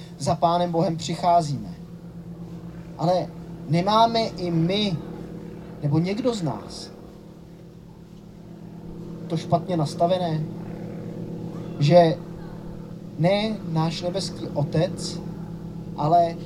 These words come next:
ale ty, to, co on má, to, co on má k dispozici, je to,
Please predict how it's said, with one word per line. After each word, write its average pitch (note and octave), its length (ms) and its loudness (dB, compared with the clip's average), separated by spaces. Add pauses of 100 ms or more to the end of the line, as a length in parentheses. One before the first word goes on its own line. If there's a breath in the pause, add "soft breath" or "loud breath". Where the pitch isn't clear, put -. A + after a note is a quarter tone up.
(160)
ale F3 200 2
ty, A#3 400 -2 (300)
to, A3+ 120 6
co B3 200 6
on A#3 260 0
má, A3 340 6
to, F#3+ 140 0
co - 140 0
on G#3+ 180 0
má G#3 240 4
k - 60 -2
dispozici, A3 800 4 (360)
je F3 120 2
to, G3 320 8